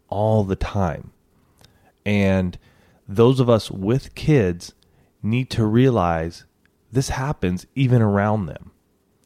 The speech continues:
Too often, though, too often, though,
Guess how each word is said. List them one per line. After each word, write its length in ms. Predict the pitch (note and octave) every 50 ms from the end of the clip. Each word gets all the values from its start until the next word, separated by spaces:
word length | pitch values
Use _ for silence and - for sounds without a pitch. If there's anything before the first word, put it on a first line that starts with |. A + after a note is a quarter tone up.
| _ - - _ _ - - _ -
Too 260 | - - E3+ E3+ D#3+
often, 520 | D#3 D#3+ E3+ E3+ - - - E2+ D2 -
though, 260 | C2+ A1+ - - - _ _ _ _ _ _ _ _ _ -
too 260 | - - E3 D#3 D#3
often, 460 | D3+ D3+ D3 C#3 - - - E2+ D#2
though, 260 | D2 - - - -